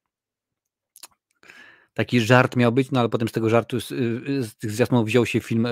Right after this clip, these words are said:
Hobo with a Shotgun, w którym to wystąpił Rutger Hauer, wziął się Macheta i, e, i wziął się właśnie Noc Dziękczynienia, który reżyserował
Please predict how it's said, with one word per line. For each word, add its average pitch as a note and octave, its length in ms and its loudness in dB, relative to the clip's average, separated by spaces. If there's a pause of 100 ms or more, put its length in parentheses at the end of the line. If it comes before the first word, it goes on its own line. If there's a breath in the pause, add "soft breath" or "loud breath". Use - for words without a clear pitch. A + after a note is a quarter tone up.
Hobo A2+ 340 4
with A2 140 0
a G#2 40 -2
Shotgun, C3 400 -2 (400 loud breath)
w - 160 -20
którym A#2 280 0
to B2 80 -2
wystąpił A#2+ 680 0
Rutger A#2 320 0
Hauer, B2 340 4 (360 loud breath)
wziął A2+ 380 2
się A2+ 320 0
Macheta A#2 840 -2 (600 soft breath)
i, B2 400 -2
e, A2 560 0 (140)
i A#2 100 -2
wziął A#2 240 0
się A#2+ 140 -8
właśnie A#2 320 -4
Noc A2+ 160 0
Dziękczynienia, A#2+ 420 -2
który A2+ 240 -4
reżyserował A#2+ 500 0